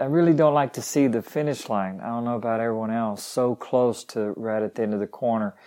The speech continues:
Kinda makes it a little less interesting, uh, in case someone could maybe drag race or, or make it a little, if the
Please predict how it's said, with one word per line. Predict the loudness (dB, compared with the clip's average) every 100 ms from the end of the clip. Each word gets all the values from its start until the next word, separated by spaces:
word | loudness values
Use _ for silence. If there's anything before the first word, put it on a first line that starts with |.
| -20 _
Kinda | -4 0 0 -2 -6 _ _ _ _ _ _ _ _ -6
makes | -4 -4 -2
it | 0 0 -6 _ 0
a |
little | 6 10 12 12
less | 10 6 0
interesting, | -4 -4 -10 -6 -6 -6 -8 -14 _ -10
uh, |
in | -6 -4 -2 -4 -4
case | 0 2 0 -2
someone | -2 2 2 2 -2 _ _ _ _ _ 0
could | 2 2 0 -4
maybe | -2 0 0
drag | 4 6 8 6
race | 4 4 0 -2
or, | 0 0 0
or | -2
make | -2 -4 -4
it | -2
a |
little, | 0 2 2 -2 -6
if | -8
the | -4 -4 -4